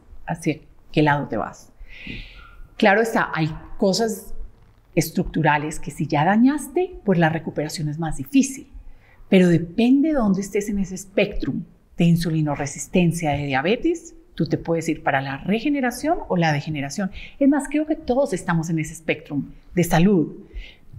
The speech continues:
¿Me puedo construir más salud o puedo construir más enfermedad? Tú eres el que decides. Entonces, acá está la diabetes, acá están las alergias, acá está la digestión, acá está todo, ¿no? Vivimos un espectrum, pero todos los días tenemos una oportunidad de caminar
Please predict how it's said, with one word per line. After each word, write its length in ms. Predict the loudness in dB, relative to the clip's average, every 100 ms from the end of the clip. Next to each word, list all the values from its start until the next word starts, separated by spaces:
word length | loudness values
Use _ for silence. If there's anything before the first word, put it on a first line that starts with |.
| -20 -20 -8 -6 4
¿Me 160 | 4
puedo 460 | 4 2 4 4 4
construir 640 | 0 0 0 2 2 2
más 220 | 0 -2
salud 320 | -2 0 0 0 -6 -8
o 140 | -4 -2
puedo 160 | -4
construir 520 | -2 -2 -2 -2 -2 0
más 200 | 0 -2
enfermedad? 600 | -4 -6 -6 -6 -6 -10 -2
Tú 120 | 2
eres 140 | 4 2
el 120 | 0
que 100 | -4
decides. 580 | -6 0 0 -2 -12 -20 _ -20 -18 0
Entonces, 420 | 4 6 6 4 -2
acá 240 | 0 0
está 180 | 0 0
la 140 | 0
diabetes, 680 | 0 2 2 2 0 -2 -2
acá 200 | -2 -2
están 200 | 0 0
las 160 | 0 0
alergias, 640 | 2 2 0 -4 -4 -4
acá 200 | -6 -8
está 160 | -4 -2
la 80 | -2
digestión, 480 | -4 -10 -4 0
acá 140 | 0 -2
está 160 | -8
todo, 400 | -2 0 0 -2 -10 _
¿no? 120 | -4 2
Vivimos 360 | 2 2 0
un 60 | -4
espectrum, 460 | -4 -4 -4 -8 -10 -12 -12 -12 -14 -2
pero 180 | 0 0
todos 440 | -4 -2 0 2
los 200 | 0 0
días 180 | -2 -2
tenemos 300 | -2 -2 -2
una 120 | -4
oportunidad 420 | -4 -6 -4 -4
de 40 | -6
caminar 420 | -8 -6 -8 -8